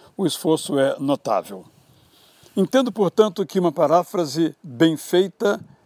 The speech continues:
é coisa muito boa, de grande valor. Não quer dizer que ela vai substituir os textos, vamos dizer, mais tradicionais.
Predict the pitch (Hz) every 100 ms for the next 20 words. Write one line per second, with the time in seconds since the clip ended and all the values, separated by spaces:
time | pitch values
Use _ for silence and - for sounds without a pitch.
0 | _ _ _ _ - 151 - 175 170 160
1 | 131 - 151 202 214 170 127 175 175 156
2 | 151 120 151 196 185 156 143 113 101 -
3 | - _ _ _ _ _ _ _ _ _
4 | _ _ _ - 277 277 226 147 240 247
5 | 220 180 175 190 180 160 139 - - -
6 | 254 208 196 190 175 220 180 131 _ _
7 | _ - 160 - 190 185 - 170 151 -
8 | - - 147 180 143 127 160 135 151 165
9 | 160 - - 156 135 135 165 143 160 143
10 | 107 - -